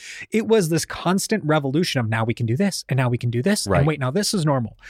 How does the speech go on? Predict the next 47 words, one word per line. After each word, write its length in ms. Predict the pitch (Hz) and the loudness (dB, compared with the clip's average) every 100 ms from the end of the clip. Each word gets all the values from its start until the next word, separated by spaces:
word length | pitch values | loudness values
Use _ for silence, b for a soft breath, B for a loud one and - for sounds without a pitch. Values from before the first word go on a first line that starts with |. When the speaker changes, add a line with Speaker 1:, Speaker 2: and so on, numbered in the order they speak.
| B B | B B
Speaker 1:
It 180 | 180 214 | 0 0
was 400 | 170 143 147 147 127 | 0 2 2 2 -2
a 80 | |
very 360 | 113 120 170 170 | 0 0 2 2
interesting 460 | 151 147 - 131 120 | 0 -2 -2 -2 0
time 240 | 123 117 | 0 0
to 80 | 120 | 0
grow 240 | 120 113 | 0 2
up 160 | 156 - | 0 -2
and 180 | 117 113 | -4 -2
really 300 | 147 139 127 | 0 0 0
understand 680 | 120 117 - 131 139 120 123 | -2 -2 -2 -2 0 -2 -2
and 160 | 117 | -2
see 280 | - - 220 | -2 -2 0
in 100 | 190 | 2
real 140 | 139 139 | 0 0
time 220 | 180 104 | -2 -2
we're 100 | 120 | -2
connecting 500 | 120 127 120 - 123 113 | -2 -2 -4 -2 -2 0
more. 400 | 110 120 196 240 B B B B | 0 0 0 -4 B B B B
And 460 | 139 135 135 131 147 - | -2 2 2 0 -4 -6
Speaker 2:
Was 160 | 131 123 | -4 -2
A 180 | 135 143 | 0 2
O 80 | 151 | 2
L 80 | 139 | 2
your 120 | 120 | 0
first 280 | - 120 - | 0 -2 -2
email 240 | 107 120 | 0 0
address, 380 | 127 139 131 - | 0 -2 -2 -6
like 140 | 104 110 | -2 0
everyone 280 | 107 104 | 2 2
else? 360 | 104 117 - - - | 2 -2 -6 -10 -2
Speaker 1:
Uh, 220 | 156 160 - | 0 0 -2
yeah. 440 | 147 131 120 98 165 | -2 0 0 0 2
Oh, 200 | 170 139 | 2 2
yeah. 260 | 117 110 - - | 0 -2 -6 -4
Mine 260 | 156 190 | 0 0
actually 480 | 185 175 - 170 160 | 0 -2 0 0 0
technically 460 | - 151 147 147 139 | 0 -4 -2 0 0
was 140 | 117 | 0
Hotmail. 560 | - 151 139 104 104 107 | -2 -2 -2 -2 -2 0
I 40 | 135 | 0
went 140 | 131 | 0
to 40 | - | -2
camp 240 | 127 113 | -2 -2
in 80 | 110 | -4
Canada. 460 | - 147 135 98 | -2 0 0 -2